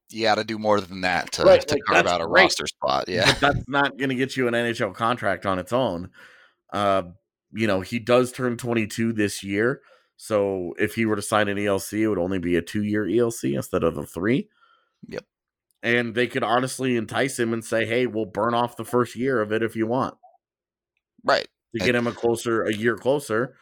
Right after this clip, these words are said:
Speaker 2: to a second contract, but I don't think he's a high enough caliber prospect to warrant any of that kind of nonsense.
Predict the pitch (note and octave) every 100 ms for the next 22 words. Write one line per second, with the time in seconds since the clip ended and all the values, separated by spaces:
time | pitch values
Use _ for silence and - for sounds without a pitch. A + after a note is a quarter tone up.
0 | - _ _ _ _ - B2 A2+ F#2+ A#2+
1 | C3+ B2+ G#2+ A2+ C#3+ D3+ A2 G#2 - A2
2 | A2+ A2 - G#2+ C3 C3+ C3 - B2+ A#2+
3 | A#2+ G#2 F#2 A2+ A#2+ A#2 - A2 A#2 A2
4 | A#2 C3 D#3+ - C3 C#3 B2 C#3 G3 B2+
5 | G2 F#2+ F2+ F2+ E2 - F2 E2+ E2 E2
6 | - G#2 B2+ -